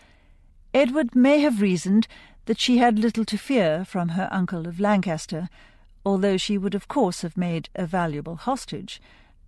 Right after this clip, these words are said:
a fact of which her husband must have been aware. However, Edward's first priority was to protect Gaveston.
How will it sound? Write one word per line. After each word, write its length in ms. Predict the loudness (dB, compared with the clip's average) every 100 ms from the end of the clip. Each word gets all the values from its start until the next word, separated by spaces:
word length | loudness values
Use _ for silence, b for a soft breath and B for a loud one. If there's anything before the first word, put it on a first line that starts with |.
| _
a 120 | -4
fact 340 | 0 0 0 -6
of 160 | -8
which 220 | -6 -8 -6
her 140 | -6
husband 440 | -4 -6 -6 -6 0
must 280 | -2 -2
have 100 | -12
been 140 | -10 -10
aware. 520 | -6 -6 -6 -8 -10 -16 -20 _ _ _ _ _ _ _ b b
However, 560 | -2 2 4 4 2 -2 _ -20 -20 _ -12
Edward's 560 | 0 0 0 -2 -4 -8
first 480 | -4 2 2 0 -6
priority 800 | -4 -2 -2 -4 -8 -10 -10 -14 -20 _ _ -2
was 160 | -2
to 120 | 0 -2
protect 520 | -2 -2 -4 -6 -2
Gaveston. 600 | 0 0 -2 -8 -10 -10